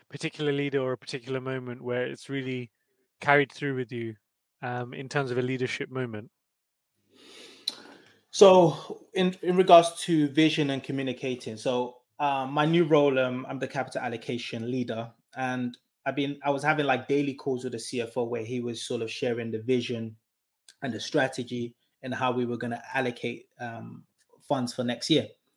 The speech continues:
Speaker 2: And like I mentioned, a great leader is able to communicate and clearly communicate the vision. So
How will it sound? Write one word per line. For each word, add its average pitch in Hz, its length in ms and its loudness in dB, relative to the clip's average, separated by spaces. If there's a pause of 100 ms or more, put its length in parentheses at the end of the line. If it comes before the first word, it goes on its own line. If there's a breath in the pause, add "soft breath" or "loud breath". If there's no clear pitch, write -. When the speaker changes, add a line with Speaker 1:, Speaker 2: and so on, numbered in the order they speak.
(600 soft breath)
Speaker 2:
And 135 500 2 (800)
like 156 220 4
I 160 40 4
mentioned, 143 400 0
a 120 40 -4
great 143 320 2
leader 131 240 -2
is 123 160 -4
able 120 260 -4
to 117 320 -8 (1200)
communicate 139 600 0 (180)
and 127 200 -10
clearly 127 300 -2
communicate 120 460 -6
the 117 60 -8
vision. 127 300 -2
So 123 320 0